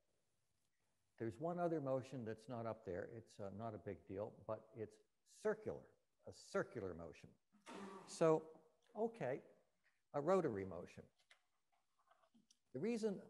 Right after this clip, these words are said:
this book is called Czerny Selected Piano Studies.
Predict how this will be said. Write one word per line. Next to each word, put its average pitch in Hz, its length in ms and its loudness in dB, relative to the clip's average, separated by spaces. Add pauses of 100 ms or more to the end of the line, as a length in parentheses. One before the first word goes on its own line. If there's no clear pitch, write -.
(220)
this 202 100 4
book 202 320 4
is 143 100 0
called 135 420 2 (380)
Czerny 202 540 12 (420)
Selected 151 640 12
Piano 117 360 12
Studies. - 540 8